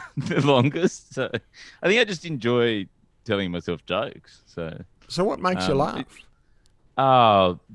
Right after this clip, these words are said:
Speaker 1: bathos. I, th-, I think that, that,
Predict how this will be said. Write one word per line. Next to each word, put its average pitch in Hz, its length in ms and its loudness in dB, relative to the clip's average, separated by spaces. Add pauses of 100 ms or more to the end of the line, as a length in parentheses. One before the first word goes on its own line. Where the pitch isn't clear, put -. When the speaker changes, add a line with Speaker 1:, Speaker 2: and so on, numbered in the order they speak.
(100)
Speaker 1:
bathos. 127 800 0 (600)
I, - 60 0
th-, 127 140 4
I 123 100 6
think 139 220 0
that, 113 140 -4 (180)
that, 101 180 -8